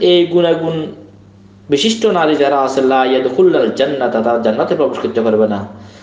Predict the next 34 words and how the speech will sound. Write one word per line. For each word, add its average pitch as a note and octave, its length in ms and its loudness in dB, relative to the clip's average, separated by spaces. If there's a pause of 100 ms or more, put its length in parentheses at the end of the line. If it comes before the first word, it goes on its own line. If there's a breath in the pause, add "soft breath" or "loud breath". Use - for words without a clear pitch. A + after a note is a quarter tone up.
(160 loud breath)
ওয়ালা B2 200 2
ইয়াজিদুনা B2 580 0
রিহাহা।" A#2+ 840 0 (240 loud breath)
তারা B2+ 180 0
জান্নাতের C3 440 -2
ঘ্রাণও D3 300 -2
পাবে G#2+ 160 -2
না। F#2+ 140 -4
ওয়া A2 160 2
ইন্না E3 300 0
রিহাহা E3 540 0
লা C#3 140 0
ইউজাদু D3+ 480 2
মিন C3+ 120 -4
মাসিরাতি B2 500 -2
কাযা A#2 280 0
ওয়া A2 120 0
কাযা, A2 300 0
যদিও D#3+ 440 0 (440 loud breath)
জান্নাতের D3+ 500 -2
ঘ্রাণ D3+ 220 0
অনেক, F#3 480 0
অনেক F3+ 240 0
দূর C#3+ 180 0
থেকে C3 200 0
পাওয়া G#2+ 220 0
যাবে। F#2 260 -2 (1800 loud breath)
তাইলে C#3+ 220 0
এটা G3 380 0
হাদিস E3 320 -4
সহিহ, D#3+ 380 -2
তবে E3 200 2
এখানে E3 280 -2
নামাজ D#3+ 200 0